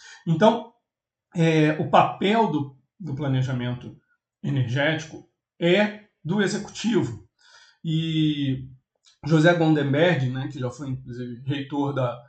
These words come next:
da usp, foi ministro, não de Minas e Energia, ele foi ministro da Educação,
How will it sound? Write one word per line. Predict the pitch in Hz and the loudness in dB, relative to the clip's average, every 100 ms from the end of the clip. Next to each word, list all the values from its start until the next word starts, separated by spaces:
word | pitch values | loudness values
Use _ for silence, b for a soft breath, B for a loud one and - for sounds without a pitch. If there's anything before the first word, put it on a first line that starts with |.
| - | -6
da | 143 | -2
usp, | 139 160 165 151 131 - | 4 4 4 0 -4 -4
foi | - 156 156 143 | 0 6 6 6
ministro, | 139 151 170 - 143 | 4 4 2 0 0
não | 160 165 165 - | 2 0 -2 -8
de | 139 135 143 | -6 -2 0
Minas | 135 135 131 | -2 -2 -2
e | |
Energia, | 143 156 175 | -2 0 -2
ele | 151 | -2
foi | 143 135 | -6 -8
ministro | 131 123 - | -8 -8 -10
da | |
Educação, | 139 - 175 170 165 | -12 -8 -6 -4 -6